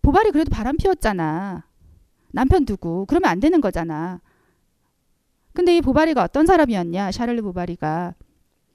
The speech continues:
칭찬을 해도 칭찬인지 모르는 사람이에요. 흉을 봐도 흉인지 몰라요. 그 보바리가,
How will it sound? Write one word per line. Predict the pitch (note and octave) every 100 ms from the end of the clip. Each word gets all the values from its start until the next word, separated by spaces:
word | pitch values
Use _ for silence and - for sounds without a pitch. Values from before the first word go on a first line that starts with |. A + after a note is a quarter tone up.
| _ _ - - - - _ _ _
칭찬을 | - B4 B4 A#4 G4 F#4+
해도 | D#4
칭찬인지 | D#4 G#4+ G#4 D4+ B3
모르는 | F3+ G#3+ C4+
사람이에요. | B3+ F3 - - F3+ - - - _ _ _ _ _ _ _
흉을 | - C5 B4
봐도 | D#4+ C#4
흉인지 | G#4 G#4+ D#4+
몰라요. | A#3 D#3 E3+ E3 D3 - _ _ _ _ _ _ _ _ _ _ -
그 | E4+
보바리가, | E4 G4 G4 D#4+ D4+ D#4+ G3+ -